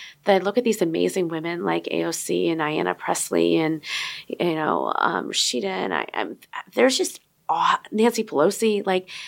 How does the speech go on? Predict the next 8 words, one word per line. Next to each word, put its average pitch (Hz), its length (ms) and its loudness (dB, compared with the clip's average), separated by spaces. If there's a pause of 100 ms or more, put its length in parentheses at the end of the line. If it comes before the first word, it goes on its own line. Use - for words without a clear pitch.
(180)
there's 254 220 4
just - 280 0
some, 165 480 0 (380)
they, 277 260 6
they 233 240 0
got 233 300 2
it. - 180 -8 (500)
<laughs> 262 220 0